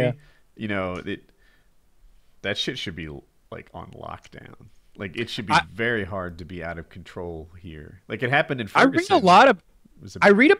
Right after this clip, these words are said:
Speaker 1: a lo-, about a lot of gang rapes that happen, and it's always Middle Eastern or, uh, Afri-, uh,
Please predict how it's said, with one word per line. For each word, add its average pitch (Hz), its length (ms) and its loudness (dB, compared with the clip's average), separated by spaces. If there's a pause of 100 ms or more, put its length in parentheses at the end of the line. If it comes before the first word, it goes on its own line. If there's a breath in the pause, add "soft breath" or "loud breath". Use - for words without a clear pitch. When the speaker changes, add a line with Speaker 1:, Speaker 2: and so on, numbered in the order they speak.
Speaker 1:
a 165 160 2
lo-, 160 220 0
about 185 180 4
a 170 40 4
lot 190 260 4
of 170 160 -2
gang 147 260 2
rapes 131 420 2
that 127 160 2
happen, 131 300 0
and 135 80 0
it's 131 120 -6
always 156 420 4
Middle 147 280 2
Eastern 151 420 0
or, 123 280 2
uh, 117 200 2
Afri-, 131 380 0
uh, 127 100 -2